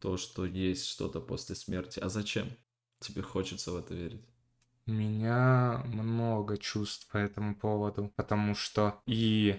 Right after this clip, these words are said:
Speaker 2: обидно, с одной стороны, и страшно. Но вообще, мне обидно за, за лю-, за людей. А, ж-, живешь ты в каком-то обществе,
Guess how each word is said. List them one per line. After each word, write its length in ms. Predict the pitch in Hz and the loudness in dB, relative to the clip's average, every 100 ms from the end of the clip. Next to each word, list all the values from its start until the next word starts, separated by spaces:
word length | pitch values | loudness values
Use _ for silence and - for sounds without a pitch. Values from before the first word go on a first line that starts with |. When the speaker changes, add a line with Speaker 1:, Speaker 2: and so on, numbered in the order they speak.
| - | 2
Speaker 2:
обидно, 840 | 113 101 - 101 104 123 131 131 - | 4 4 4 2 4 6 4 4 0
с 60 | 113 | 2
одной 320 | 110 113 110 | 4 4 4
стороны, 680 | - - 107 107 110 107 107 | 2 -2 0 2 2 2 0
и 220 | 110 104 104 | 0 4 4
страшно. 1000 | - - 120 101 98 - - 120 127 - - | 2 -2 0 2 2 0 -2 -2 -2 -4 2
Но 100 | 113 | 4
вообще, 640 | 117 - 160 190 156 101 - | 4 6 8 8 8 4 -2
мне 360 | 107 113 127 117 | 2 8 10 8
обидно 560 | 104 113 117 110 104 | 6 2 2 2 2
за, 720 | 101 104 104 104 104 101 101 - | 2 2 4 4 2 2 -2 -2
за 220 | 101 113 | 6 8
лю-, 280 | 117 127 117 | 8 6 2
за 160 | 107 117 | 4 6
людей. 680 | 113 107 107 101 95 92 _ _ _ _ _ _ _ _ - | 6 4 4 4 2 -2 _ _ _ _ _ _ _ _ -6
А, 640 | 107 101 101 101 101 104 98 | -2 2 2 2 2 0 0
ж-, 480 | 98 - - - 101 | -2 -4 -4 -2 -2
живешь 760 | 101 101 110 131 135 - - - | 0 4 6 6 6 -4 -6 0
ты 360 | 104 110 110 | 2 4 2
в 160 | - - | 0 -8
каком-то 400 | 101 107 104 107 | 0 2 4 2
обществе, 800 | - 104 - - - - 104 98 | 2 2 0 -2 -6 -6 -6 -6